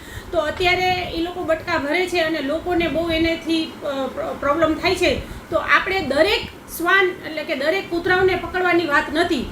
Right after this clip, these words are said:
પણ આ ટાઈપના જે હડકાયા થાય છે, જે બધા વાહનોની પાછળ દોડે છે, જે સ્કૂલે જતા છોકરાઓની પાછળ દોડે છે,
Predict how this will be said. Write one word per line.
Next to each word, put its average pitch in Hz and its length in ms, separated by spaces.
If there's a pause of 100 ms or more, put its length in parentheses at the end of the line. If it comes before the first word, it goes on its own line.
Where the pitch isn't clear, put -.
પણ 302 100
આ 330 300
ટાઈપના 339 360
જે 320 140
હડકાયા 320 500
થાય 311 240
છે, 330 300
જે 277 160
બધા 285 300
વાહનોની 311 500
પાછળ 285 340
દોડે 302 320
છે, 320 220
જે 285 140
સ્કૂલે 320 340
જતા 311 280
છોકરાઓની 311 480
પાછળ 311 320
દોડે 320 340
છે, 330 300